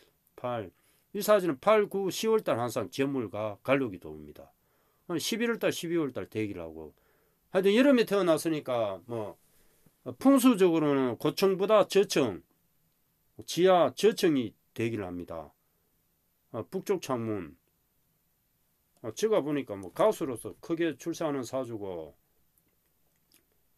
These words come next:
어, 남자는 도와도 조금, 저,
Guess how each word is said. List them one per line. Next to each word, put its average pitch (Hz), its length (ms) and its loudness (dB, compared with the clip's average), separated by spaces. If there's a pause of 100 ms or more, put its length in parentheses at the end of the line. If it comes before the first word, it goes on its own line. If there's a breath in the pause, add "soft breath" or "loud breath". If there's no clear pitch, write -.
(1040)
어, 139 460 2
남자는 151 1000 4
도와도 135 420 0
조금, 113 540 -8 (460)
저, 95 500 -16